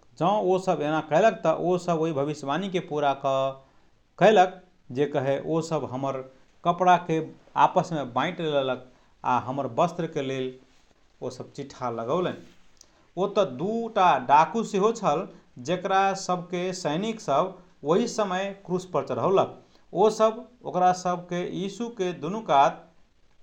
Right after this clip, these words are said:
राखि देलक। ओहि में से एकटा डाकू यीशु के मजाक उड़ेलक, मुदा दोसर कहलक,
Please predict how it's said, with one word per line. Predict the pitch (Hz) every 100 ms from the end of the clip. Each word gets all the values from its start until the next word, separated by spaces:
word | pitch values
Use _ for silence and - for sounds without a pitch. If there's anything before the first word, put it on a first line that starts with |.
| - _ _ _ _ _ _ _ 139
राखि | 151 147
देलक। | 127 175 147 - - _ - -
ओहि | 175
में | 190 175
से | 156 165
एकटा | 170
डाकू | 160 143 160 160
यीशु | 165 170 175
के | 165
मजाक | 147 131 151 170 160
उड़ेलक, | 143 131 120 - -
मुदा | 135 147
दोसर | 135 143 170
कहलक, | 170 160 175 170 -